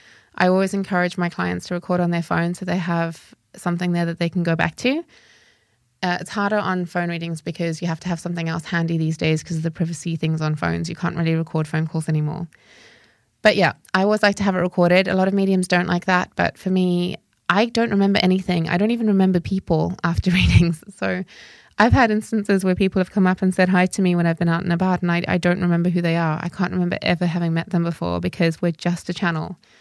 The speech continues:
And it's also, I couldn't, I don't think I could hold on to every single story, every person I've met, every connection, every mediumship connection. I think it would be too much. So I think that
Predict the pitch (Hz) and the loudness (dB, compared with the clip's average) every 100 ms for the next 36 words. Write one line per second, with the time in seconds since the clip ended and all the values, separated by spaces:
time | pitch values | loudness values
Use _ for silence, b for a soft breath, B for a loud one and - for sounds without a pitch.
0 | b b b b b 196 196 196 202 240 | b b b b b 2 4 4 0 -2
1 | - 240 233 208 - _ b b b b | 0 0 2 0 -4 _ b b b b
2 | - 196 262 294 254 202 208 240 254 254 | 4 6 6 0 0 2 2 2 -2 -2
3 | 240 208 208 202 185 - 180 180 185 185 | 0 2 2 2 0 0 -2 -2 -2 -2
4 | 175 - 175 165 156 165 165 165 165 180 | -2 -2 0 0 0 -2 -2 -2 -2 -2
5 | 170 170 165 160 170 170 175 165 160 - | -2 0 -2 -2 -4 -4 -4 -4 -6 -4
6 | 160 - 160 160 156 160 160 165 160 160 | -4 -2 -2 -2 0 0 0 0 0 -2
7 | - 170 165 - 170 160 175 185 202 190 | -6 -6 -6 -4 -4 -2 -2 -2 -2 -2
8 | 190 - 170 160 226 - - 190 196 196 | -2 -2 -2 0 -2 -4 -8 -4 -4 -4
9 | 254 - 208 185 - | -10 -4 -4 -4 -6